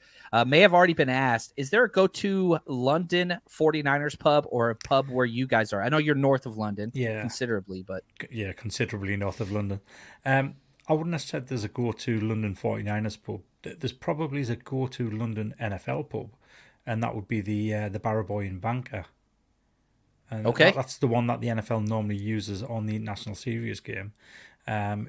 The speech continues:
Speaker 2: whoever the home team is, they generally have their official meetup at that pub.
Speaker 1: All right. I freaking love it. So there you go. There's that. Where do you, do you guys go anywhere to watch the games, or do you guys usually stay home?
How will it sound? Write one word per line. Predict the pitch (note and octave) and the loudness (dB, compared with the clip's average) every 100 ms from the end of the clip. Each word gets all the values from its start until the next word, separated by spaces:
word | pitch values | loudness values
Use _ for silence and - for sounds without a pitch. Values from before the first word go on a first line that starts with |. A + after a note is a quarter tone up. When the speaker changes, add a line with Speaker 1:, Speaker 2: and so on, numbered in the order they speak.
| - | -4
Speaker 2:
whoever | A#2 A#2+ G2+ | 0 0 0
the | G2+ | -2
home | A2+ A#2 G#2+ | 0 -2 -2
team | A#2 G2+ | -2 -2
is, | G2 F2+ - - - | -4 -6 -12 -20 -4
they | A#2 | -2
generally | A2 A#2 G#2+ G2+ | 0 -2 -2 -2
have | F#2 G#2 G2+ | -4 -4 -2
their | G#2 G2 G#2+ | -2 -2 -6
official | A2 - - G#2+ | -8 -8 -6 -4
meetup | G2+ A2 A#2 A2+ | -4 -4 -6 -10
at | A2 | -10
that | G#2+ G2 | -10 -8
pub. | - G#2+ - _ _ _ _ _ _ _ _ - | -6 -8 -8 _ _ _ _ _ _ _ _ -12
Speaker 1:
All | A2 | -6
right. | B2 C#4 G4 - - - _ | 0 0 0 -6 -14 -20 _
I | - | -10
freaking | - E3 E3+ | -6 -2 4
love | G3 C4+ | 4 4
it. | - _ - | 0 _ -8
So | - C#3 B2+ | 2 4 4
there | B2 C3+ | 0 0
you | C#3 | 0
go. | C3+ C#3+ | 0 2
There's | C#3 C#3 | 4 2
that. | A#2 A#2+ D#3 C#4 - - - | 2 6 8 8 2 -20 0
Where | C#3+ C4 | 8 8
do | |
you, | C#4 | 8
do | E3+ F#3+ | 2 4
you | A3 | 4
guys | C4 C4 B3+ | 8 8 8
go | C4 | 8
anywhere | C4 B3+ B3+ | 8 8 8
to | |
watch | A#3+ B3 | 8 6
the | A#3 | 2
games, | A#3+ B3+ | -4 -4
or | F#3 | -4
do | |
you | D#3+ | 2
guys | D#3+ D3 | 6 6
usually | C#3 B2+ B2 | 4 -4 -4
stay | - A#2+ | 0 0
home? | G#2+ G2+ | 2 -2